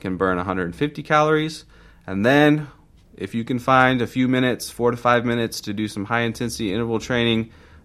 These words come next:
during your, during your breaks, um, that can increase your calorie burning potential by sixty, uh, just for the,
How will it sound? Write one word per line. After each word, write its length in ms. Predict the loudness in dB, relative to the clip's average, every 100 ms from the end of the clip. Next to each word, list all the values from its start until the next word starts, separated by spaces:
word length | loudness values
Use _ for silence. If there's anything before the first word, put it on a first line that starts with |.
| -6
during 300 | 2 4 4
your, 320 | 2 2 0
during 340 | -4 -4 0 0
your 100 | 2
breaks, 540 | 2 2 0 -8 -10 -16 -20 -20 -16 -8
um, 240 | -4 0
that 220 | 2 0
can 120 | 0
increase 400 | -2 -2 -4 -4
your 80 | -4
calorie 320 | 0 2 2
burning 260 | 2 -2 -2
potential 420 | -4 -6 -4 -4
by 120 | -4
sixty, 640 | -4 -4 -6 -4 -2 -4 -4 -20 -20 -10
uh, 120 | -8
just 320 | -4 -2 -2 -2
for 200 | -2 2
the, 380 | 4 4 2